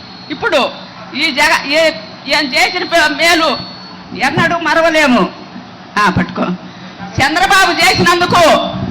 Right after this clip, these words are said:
మేము ఎంత ఆడిపోయినా నాకు ఆయాసం ఉంది.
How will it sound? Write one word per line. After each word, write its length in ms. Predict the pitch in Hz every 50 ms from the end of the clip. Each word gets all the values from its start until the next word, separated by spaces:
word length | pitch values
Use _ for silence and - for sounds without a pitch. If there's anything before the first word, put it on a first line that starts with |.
| - - - - - - - -
మేము 280 | 214 240 302 349 349 349
ఎంత 240 | 339 - 339 - 392
ఆడిపోయినా 640 | 392 381 392 359 339 349 359 349 339 349 349 370
నాకు 300 | 359 294 320 311 - 311
ఆయాసం 480 | 294 302 349 381 359 349 349 - 339 330
ఉంది. 440 | 339 320 311 302 247 214 220 -